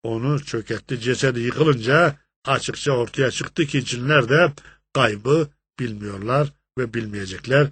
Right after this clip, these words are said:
Kıyamete kadar da hiçbir kimse bilmeyecek. Böylece Sebe suremizin birinci ve on dördüncü ayetlerini okumuş olduk. İnşallah bir sonraki dersimizde on beşinci ayetten itibaren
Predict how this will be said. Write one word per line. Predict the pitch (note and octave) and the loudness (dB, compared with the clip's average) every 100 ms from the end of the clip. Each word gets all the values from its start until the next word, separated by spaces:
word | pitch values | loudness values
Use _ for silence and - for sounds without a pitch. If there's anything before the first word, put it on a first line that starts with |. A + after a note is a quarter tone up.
| - - - | -4 -20 -8
Kıyamete | B2+ B2 A#2 A2+ D3+ | -2 -2 -2 -2 -2
kadar | A2+ A#2 B2 | 0 2 2
da | A#2+ E3 D3 - - - | 6 4 4 -4 -20 -8
hiçbir | D3+ - F3 C#3 | -4 -2 0 -2
kimse | - G#2 B2 A2+ | -4 -4 -4 -4
bilmeyecek. | G#2+ G2+ F#2+ F2 - _ _ _ - | -6 -6 -8 -10 -14 _ _ _ 0
Böylece | E3+ D3 A2+ D3 F3+ C#3+ _ _ _ _ _ _ | 6 6 6 4 4 0 _ _ _ _ _ _
Sebe | - D3+ E3 D3+ | -4 2 2 2
suremizin | - C#3 C3 B2+ D#3 C#3+ | 2 2 2 0 -2 2
birinci | C#3+ C#3+ C3+ D#3+ | 4 4 2 2
ve | C#3 | 4
on | B2+ C3+ | 2 0
dördüncü | C3+ C3 C3+ C#3 | 0 0 -2 0
ayetlerini | D3 A#2 G#2+ - B2 C3+ | 2 2 0 -4 -2 -2
okumuş | A#2+ C#3 A#2+ | -2 -2 0
olduk. | C#3 D#3 D#3+ _ - - | 2 2 -2 _ -20 -10
İnşallah | F3+ F3 C#3+ C3+ C3 A#2+ | -2 0 2 2 2 2
bir | D3 | 0
sonraki | C#3 C3 B2 G#2 G#2+ | 0 0 -2 -4 2
dersimizde | C#3 C#3 C#3 B2 C3+ F3+ C#3+ - - _ | 2 4 2 2 6 6 4 -4 -20 _
on | C3+ C3+ | -4 0
beşinci | C#3 - C#3 C3 D3 | 0 -2 -4 -2 0
ayetten | B2+ A#2+ - D3+ | 0 0 -2 -4
itibaren | A#2 - A2 G#2+ B2+ F3+ | -4 -6 -4 0 2 2